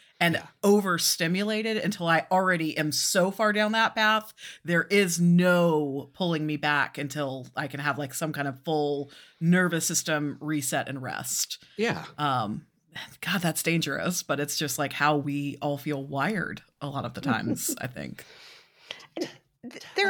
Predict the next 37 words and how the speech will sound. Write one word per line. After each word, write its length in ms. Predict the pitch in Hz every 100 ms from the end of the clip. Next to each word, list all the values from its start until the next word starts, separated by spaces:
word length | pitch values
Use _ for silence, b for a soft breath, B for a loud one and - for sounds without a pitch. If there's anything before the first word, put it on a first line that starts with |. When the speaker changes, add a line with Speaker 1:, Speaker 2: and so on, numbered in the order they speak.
| 320
Speaker 3:
are 80 | 294
Speaker 2:
tell 160 | 240
us 60 | 240
Speaker 3:
people 320 | 214 220 196
Speaker 2:
about 200 | 190 202
that. 260 | - - - _ _
Speaker 3:
who 140 | - 269
will 160 | 247
try 360 | 214 - 220 202
to, 260 | 202 - -
well, 280 | 262 - 233
who, 260 | 277 269 -
who 260 | 233 254 247
can 720 | - 339 285 190 175 214 226
learn 520 | 196 196 185 208 311 - _ _ _ _ _
more. 300 | 196 185 196
What, 180 | 202 208
Speaker 1:
Mm-hmm. 80 | 185
Speaker 3:
what 140 | 247
are 80 | 277
my 160 | 208 160
cues 640 | - 180 180 277 - - b b b -
that, 140 | 202
like, 320 | 170 160 156 - _ _ _ -
w-, 120 | - _ _
how 160 | - 494
do 100 | 453
I 80 | 254
start 260 | 233 359 262
noticing 500 | 330 302 - 196 180
those 200 | 208 214
warning 520 | 247 247 185 175 185
signs 520 | - 196 165 156 143 -
a 60 |
little 200 | 262 302
bit 160 | 220 -
sooner? 520 | - 302 208 156 156